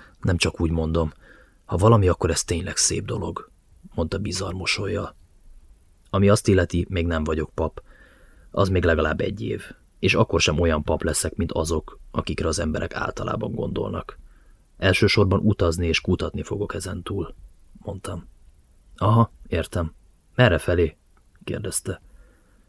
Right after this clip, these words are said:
Úgy tűnt, csak zavarában érdeklődik. Valamiért nem tudtam elhinni neki, hogy tényleg érdekli,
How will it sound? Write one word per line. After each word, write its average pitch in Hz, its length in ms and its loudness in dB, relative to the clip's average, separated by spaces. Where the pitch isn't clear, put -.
Úgy 117 200 4
tűnt, 90 260 -2
csak 85 200 0
zavarában 82 540 -2
érdeklődik. 87 800 -6
Valamiért 113 500 10
nem 110 160 8
tudtam 90 300 0
elhinni 87 420 2
neki, 90 260 2
hogy 87 140 2
tényleg 82 380 2
érdekli, 82 580 -4